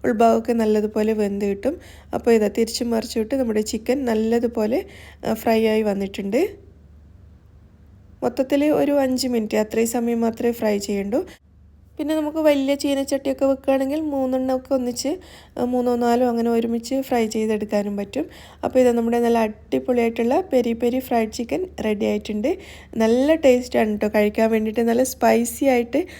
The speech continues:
ആ ഒരു പെരി പെരി മസാലയുടെ ആ ഒരു ടേസ്റ്റ് ഉണ്ടല്ലോ, അത് സൂപ്പറാണ് ഈ ഒരു ഫ്രൈഡ് ചിക്കൻ. അപ്പോൾ നിങ്ങൾ എന്തായാലും ഇതുപോലെ ഒന്ന് ട്രൈ ചെയ്ത് നോക്കൂ. ആ, പുറം ഭാഗമൊക്കെ നല്ല ക്രിസ്പി ആയിട്ടും, ആ, ഉള്ളിലത്തെ ചിക്കൻ ഇതുപോലെ നല്ല ജ്യൂസി ആയിട്ടും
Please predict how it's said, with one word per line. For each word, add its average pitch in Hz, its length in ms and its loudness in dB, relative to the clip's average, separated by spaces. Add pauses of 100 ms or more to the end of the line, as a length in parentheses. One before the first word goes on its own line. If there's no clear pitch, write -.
(220)
ആ 285 40 4
ഒരു 277 300 8
പെരി 262 200 6
പെരി 269 260 0
മസാലയുടെ 247 580 0
ആ 240 40 2
ഒരു 240 280 2
ടേസ്റ്റ് 214 360 0
ഉണ്ടല്ലോ, 202 300 -2 (360)
അത് 233 180 -2
സൂപ്പറാണ് 240 680 0
ഈ 208 80 2
ഒരു 202 140 0
ഫ്രൈഡ് 208 300 0
ചിക്കൻ. 208 420 -4
അപ്പോൾ 214 160 -4
നിങ്ങൾ 220 240 0
എന്തായാലും 214 520 2
ഇതുപോലെ 220 420 -2
ഒന്ന് 240 260 -2
ട്രൈ 208 180 2
ചെയ്ത് 214 340 -2
നോക്കൂ. 208 340 -2 (400)
ആ, 240 60 -2
പുറം 262 300 4
ഭാഗമൊക്കെ 269 340 4
നല്ല 254 260 0
ക്രിസ്പി 240 420 -4
ആയിട്ടും, 226 380 -2 (420)
ആ, 226 120 0
ഉള്ളിലത്തെ 233 480 0
ചിക്കൻ 233 380 -2
ഇതുപോലെ 226 400 0
നല്ല 233 180 0
ജ്യൂസി 233 460 -2
ആയിട്ടും 226 320 0